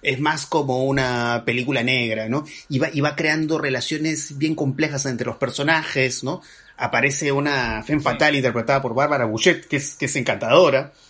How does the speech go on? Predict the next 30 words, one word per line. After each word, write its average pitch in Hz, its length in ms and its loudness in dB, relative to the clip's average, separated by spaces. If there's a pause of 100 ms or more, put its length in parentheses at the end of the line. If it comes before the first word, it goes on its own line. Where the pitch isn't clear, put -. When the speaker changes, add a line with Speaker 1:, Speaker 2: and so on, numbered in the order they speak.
(160)
Speaker 1:
O - 40 -20
sea, 139 120 -2
es 147 60 -4
un 139 60 -6
personaje 110 960 -2
buenísimo. 127 560 2
Speaker 2:
Se 135 60 -2
crean 226 160 2
dependencias, 165 920 4
¿no? 214 140 -2
Se 226 100 -2
crean 196 200 -2
unas 190 140 -2
cosas 208 280 -4
que, 131 280 -8
eh, 123 160 -12
relaciones 180 340 -6
un 185 80 -2
poco 190 180 -6
así 165 640 -2 (300)
duras 196 360 0
y 123 40 -12
sádicas 147 500 -4
entre 110 140 -8
los 107 100 -12
personajes, 123 560 -10
¿no? 160 80 -6
Es - 680 -16
una 160 100 -4
película, 147 380 -4